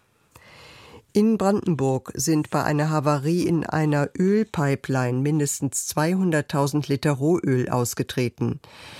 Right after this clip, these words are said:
Nach Angaben der Feuerwehr hat es an einer Pumpstation nahe Gramzow in der Uckermark ein Leck gegeben.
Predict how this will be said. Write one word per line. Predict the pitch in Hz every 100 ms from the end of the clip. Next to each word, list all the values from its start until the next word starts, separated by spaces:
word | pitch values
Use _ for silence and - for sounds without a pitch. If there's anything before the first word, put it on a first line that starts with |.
| - -
Nach | 135 131 120
Angaben | 135 147 156 156 151
der | 139 127
Feuerwehr | - 151 165 156 151 151
hat | 139
es | 143 135
an | 127
einer | - 127 127
Pumpstation | - 175 180 - 170 160 - - 160 170
nahe | 151 135 123
Gramzow | 117 127 135 147 - 165 165 175
in | - 151
der | 143 143
Uckermark | 202 190 147 131 131 -
ein | 151 147
Leck | 160 -
gegeben. | 143 127 123 123